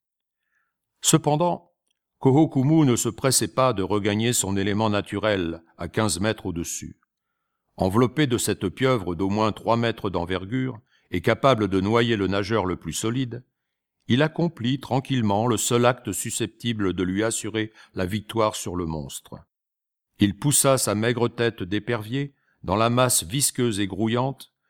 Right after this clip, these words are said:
et de ses vieux crocs mordit la bête en plein cœur. Puis, il regagna la surface, lentement,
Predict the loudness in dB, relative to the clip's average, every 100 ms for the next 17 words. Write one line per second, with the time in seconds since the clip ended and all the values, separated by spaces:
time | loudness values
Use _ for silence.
0 | _ -2 2 2 2 0 0 0 0 -2
1 | -4 -4 -8 _ _ 0 0 0 -2 0
2 | -2 -4 -6 -20 _ _ -8 -4 -4 -4
3 | -6 -14 -16 _ _ _ _ _ _ _
4 | _ _ _ _ _ -2 0 0 -4 _
5 | _ _ -2 0 0 0 0 2 0 -2
6 | -6 -6 -6 -8 -10 -14 _ _ _ -2
7 | -2 -2 -6 -8 -12